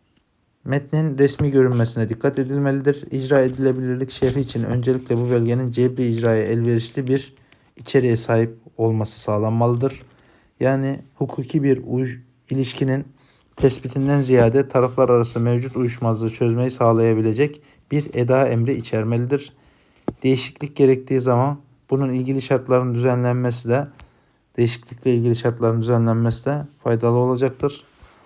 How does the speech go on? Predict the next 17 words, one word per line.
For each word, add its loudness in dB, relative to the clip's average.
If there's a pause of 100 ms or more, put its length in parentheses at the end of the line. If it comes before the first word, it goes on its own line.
(140)
Anlaşma 0
belgesinde 0 (220)
yer 2
alması 0
gereken 0
hususlar -4
arkadaşlar: -6
tarafların 0
adı, -4
soyadı, -2
T 2
C 0
kimlik -4
numarası, -2
ticari 0
ünvanı 0
ve 0